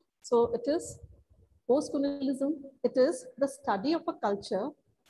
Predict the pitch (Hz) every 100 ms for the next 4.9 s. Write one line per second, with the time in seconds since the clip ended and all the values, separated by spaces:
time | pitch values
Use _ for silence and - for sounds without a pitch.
0 | - 233 233 - 320 311 311 220 247 254
1 | 220 285 - - - 240 240 - 226 247
2 | 262 330 349 254 214 208 220 196 196 311
3 | - - _ - 254 277 294 220 - 226
4 | 220 220 247 - - 180 175 165